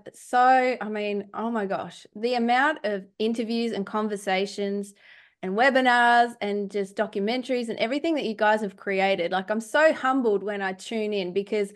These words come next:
there's always something new that I hear, or I think, "Oh, there's a rabbit hole I haven't dived down yet."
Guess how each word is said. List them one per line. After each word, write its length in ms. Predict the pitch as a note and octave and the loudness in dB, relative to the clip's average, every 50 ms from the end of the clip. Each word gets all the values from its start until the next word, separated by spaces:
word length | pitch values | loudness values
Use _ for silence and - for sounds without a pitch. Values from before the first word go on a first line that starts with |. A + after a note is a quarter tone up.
| - - - - _ - | -18 -20 -20 -16 _ 2
there's 180 | B3 B3 A#3+ - | 2 2 4 2
always 380 | - B3+ C4+ C#4 C4+ C4 C4+ C4+ | 4 4 6 8 6 6 4 4
something 460 | - B3+ A#3+ - A3+ G#3+ G#3+ G#3+ G#3 | 2 0 2 2 0 0 0 0 0
new 260 | G#3 G3+ G3+ G#3 G#3+ | 0 0 0 0 0
that 160 | G3 G3 G3 | 2 2 2
I 160 | F#3+ F#3+ F#3+ | 4 2 0
hear, 420 | F#3+ F#3+ G#3 G3+ F#3+ F#3+ F#3 F3+ - - | -2 -4 -4 -4 -2 -2 -2 -4 -4 -2
or 280 | F#3+ G3 F#3+ F#3 - | -2 -2 0 -2 -2
I 120 | - G3+ G3 | -4 -6 -6
think, 160 | G#3 G#3+ - | -8 -6 0
"Oh, 140 | - C4 B3 | 2 2 4
there's 220 | A#3 C#4+ D#4 C4+ | 6 4 4 4
a 80 | A#3+ G#3 | 2 0
rabbit 280 | G3+ G3+ G#3 G3 G3 - | 0 0 0 0 -2 -4
hole 180 | G3+ G#3 G#3 | -4 -6 -6
I 120 | G#3 G3+ G3 | -4 -6 -6
haven't 220 | G3 F3+ F3 - | -8 -8 -8 -4
dived 280 | G#3 F#3+ F#3+ G3 F#3+ F#3+ | -2 -2 -2 -2 -4 -4
down 260 | F3+ F3+ F3+ F3+ F3 | -4 -4 -4 -4 -4
yet." 300 | F#3 F#3+ A#3 C#4 C#4+ | -4 -2 -2 -4 -4